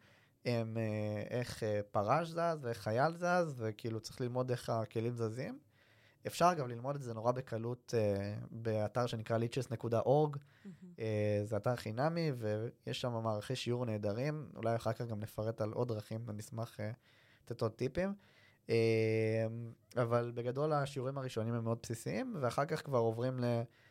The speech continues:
Speaker 1: אה, לאיך מכריעים את המשחק, אה, זאת אומרת, אה, בסופו של דבר... כדי לנצח צריך לעשות מאץ', שזה אומר, אה, בעצם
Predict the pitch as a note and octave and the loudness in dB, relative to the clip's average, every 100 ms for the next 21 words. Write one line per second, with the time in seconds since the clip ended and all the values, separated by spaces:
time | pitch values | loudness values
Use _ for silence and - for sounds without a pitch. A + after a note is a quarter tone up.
0 | _ _ - A2+ A2 G#2+ G#2+ G#2+ G#2 G#2 | _ _ 2 4 6 4 4 4 4 2
1 | G#2 A2 B2 C3+ - A2 B2 E3 D#3 D3 | 2 0 0 -2 -4 0 0 2 0 0
2 | - C#3+ C3 A#2+ - A2+ A2 G#2+ G#2+ G#2 | 0 2 2 -4 -2 0 2 4 4 2
3 | G#2 G#2 G#2 G#2 G#2 G#2+ G#2 A2 G#2 G#2 | 2 2 0 0 -4 -8 -4 0 0 0
4 | - - B2+ C3 B2+ B2+ B2 - - - | -8 -8 -2 2 4 4 2 -10 -20 -8
5 | B2 A#2 A2+ - C3+ B2+ - B2+ B2 B2 | -4 -2 0 2 2 2 -2 -2 -2 0
6 | B2+ C#3+ C#3+ A#2 A2 A2+ B2+ A#2+ A2+ G#2+ | 2 2 2 -4 -6 -2 0 2 2 2
7 | A2+ A#2+ B2+ A2+ | 0 -2 -2 -4